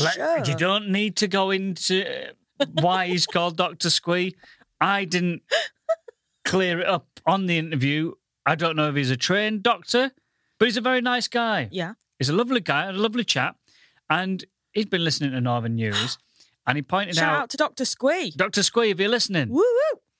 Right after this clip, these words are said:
Speaker 1: But he pointed out a story in Morecambe about the boxer Tyson Fury
Speaker 2: Oh, yeah.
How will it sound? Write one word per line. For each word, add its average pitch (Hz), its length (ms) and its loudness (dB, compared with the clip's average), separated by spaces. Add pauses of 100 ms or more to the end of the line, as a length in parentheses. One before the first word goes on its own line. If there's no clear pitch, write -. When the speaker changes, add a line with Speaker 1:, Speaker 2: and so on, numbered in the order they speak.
(180)
Speaker 1:
But 220 100 4
he 254 80 -2
pointed 269 380 0
out 262 200 0
a 202 40 0
story 220 680 0
in 139 120 -4
Morecambe 160 640 -2 (140)
about 135 380 0 (260)
the 131 200 -2
boxer 143 440 0
Tyson 135 460 -2
Fury 123 600 -2 (120)
Speaker 2:
Oh, 208 80 -12
yeah. 247 200 -14